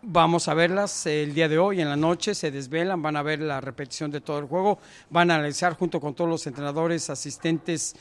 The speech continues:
eh, por equi-, por jugadores, por posiciones y por posiciones y por, eh, jugadores, Fernando. La lesión de John Kondo creo que fue también,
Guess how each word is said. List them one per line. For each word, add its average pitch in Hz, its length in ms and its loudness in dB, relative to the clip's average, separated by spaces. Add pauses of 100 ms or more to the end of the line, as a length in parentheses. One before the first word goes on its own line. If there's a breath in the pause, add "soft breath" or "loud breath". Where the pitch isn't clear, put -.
(240 soft breath)
eh, 151 360 0 (100)
por 165 140 2
equi-, 175 280 -4
por 151 220 -4
jugadores, 175 580 2
por 147 180 -6
posiciones 175 840 0 (340 loud breath)
y 151 600 2
por 147 240 -8
posiciones 156 560 -6
y - 20 -14
por, 151 220 -6 (320)
eh, 151 80 -6
jugadores, 165 520 2
Fernando. 175 480 0 (220 soft breath)
La 151 140 -2
lesión 170 340 0
de 160 120 -2
John 170 160 -2
Kondo 165 280 -2
creo 151 160 -6
que 156 100 -6
fue 151 200 -6
también, 151 520 -2